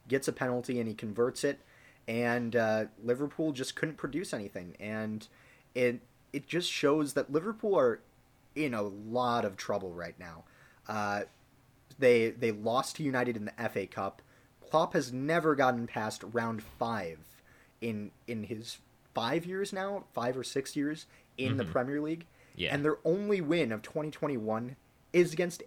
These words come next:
Speaker 1: Aston Villa's academy, where they played, you know, uh, I don't think they, they played many first-team players, if any, in that
Speaker 2: Yeah.
Speaker 1: match.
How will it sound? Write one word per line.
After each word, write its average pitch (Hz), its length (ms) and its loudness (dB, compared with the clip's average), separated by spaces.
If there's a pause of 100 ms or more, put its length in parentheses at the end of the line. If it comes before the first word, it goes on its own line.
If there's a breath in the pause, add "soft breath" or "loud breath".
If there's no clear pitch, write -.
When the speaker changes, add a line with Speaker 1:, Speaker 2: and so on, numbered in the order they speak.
(100)
Speaker 1:
Aston 160 440 -4
Villa's 127 440 2
academy, 107 600 -6 (460 soft breath)
where 117 140 4
they 117 120 4
played, 117 480 2 (720)
you 131 120 -2
know, 95 120 -2 (160)
uh, 113 280 0
I 156 100 4
don't 202 160 2
think 208 160 0
they, 151 300 4 (100)
they 135 140 0
played 135 240 2
many 120 280 0
first-team 139 540 0
players, 113 400 2
if 131 260 -4
any, 107 320 -6 (240)
in 110 120 -6
that 95 180 -6
Speaker 2:
Yeah. 87 220 2
Speaker 1:
match. 87 200 -6